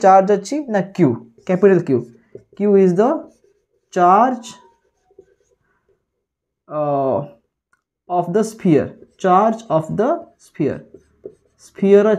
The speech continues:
ଚାର୍ଜ କେତେ? ଚାର୍ଜ ଅଛି, କ୍ୟାପିଟାଲ Q ଅଛି। ତ ଡେଫିନେଟଲି ଏଠି କ୍ୟାପିଟାଲ Q କେତେ ହବ? ଏଟା ହେଇଯିବ ଫୋର୍ ବାଇ ଥ୍ରୀ ପାଏ ଆର୍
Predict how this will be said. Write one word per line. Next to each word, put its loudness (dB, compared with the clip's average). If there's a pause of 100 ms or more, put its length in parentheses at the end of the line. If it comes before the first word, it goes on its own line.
ଚାର୍ଜ 0
କେତେ? -2 (120)
ଚାର୍ଜ 0
ଅଛି, -2 (440)
କ୍ୟାପିଟାଲ -2
Q -8
ଅଛି। -12 (600)
ତ 6
ଡେଫିନେଟଲି 4
ଏଠି 2
କ୍ୟାପିଟାଲ 2
Q 0
କେତେ 0
ହବ? 2 (120)
ଏଟା 0
ହେଇଯିବ 2 (460)
ଫୋର୍ 2
ବାଇ 4
ଥ୍ରୀ -4 (260)
ପାଏ 4 (680)
ଆର୍ -6